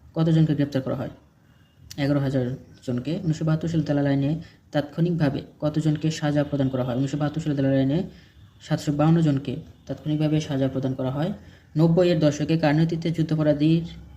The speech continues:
বিচারের দাবি ওঠে? নব্বই দশকে শহীদ জাহানারা ইমামের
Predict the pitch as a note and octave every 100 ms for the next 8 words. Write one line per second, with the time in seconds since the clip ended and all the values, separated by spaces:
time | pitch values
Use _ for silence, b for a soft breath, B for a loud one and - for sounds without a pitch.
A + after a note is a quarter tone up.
0 | - D#3+ E3 C#3+ C3+ C3 B2 - D3 D3
1 | C#3+ - D#3 D3 C#3 - - B B -
2 | D3+ D3+ E3+ F3 F3 D#3 C3 B2+